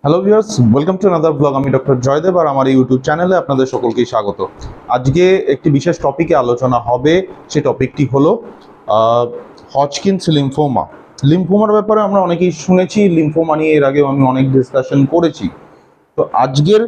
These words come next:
টপিক হচ্ছে, এটি হলো লিম্ফোমার একটি টাইপ, যাকে বলা হয় হজকিন্স লিম্ফোমা। তো আজকে আমরা এই বিষয়ে জানবো যে হজকিন্স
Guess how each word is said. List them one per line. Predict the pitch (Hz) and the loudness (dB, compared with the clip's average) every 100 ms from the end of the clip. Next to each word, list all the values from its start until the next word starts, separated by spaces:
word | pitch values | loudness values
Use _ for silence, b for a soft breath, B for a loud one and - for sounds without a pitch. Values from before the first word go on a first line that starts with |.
| - B - - | -4 B -8 -4
টপিক | 156 214 214 | 0 0 0
হচ্ছে, | 208 185 175 | 0 0 0
এটি | 160 190 | 2 2
হলো | 202 208 - - - 131 | 2 0 -4 -18 0 2
লিম্ফোমার | 165 165 202 208 202 | 2 2 2 2 2
একটি | 208 196 - | 0 -2 -2
টাইপ, | 151 139 160 - 120 | -2 0 -2 -6 -6
যাকে | 139 135 170 139 | -4 -2 -2 0
বলা | 147 156 127 | 0 2 2
হয় | 143 240 - - - _ _ _ _ _ _ _ _ _ _ _ _ 135 | 0 -2 -14 -20 -20 _ _ _ _ _ _ _ _ _ _ _ _ -2
হজকিন্স | 143 - 220 214 202 170 | -2 0 -2 -2 -2 0
লিম্ফোমা। | 151 139 131 95 76 - - - - b _ - | 0 2 0 0 -2 -6 -20 -20 -20 b _ -4
তো | 143 | -2
আজকে | 143 170 | 0 0
আমরা | 175 180 | 2 0
এই | 170 165 | 2 0
বিষয়ে | 180 175 156 | 2 2 2
জানবো | 156 151 - - - - _ _ _ 127 | 0 0 0 -2 -16 -20 _ _ _ -2
যে | 135 - | 0 0
হজকিন্স | 127 - - 185 | -2 -2 -2 -2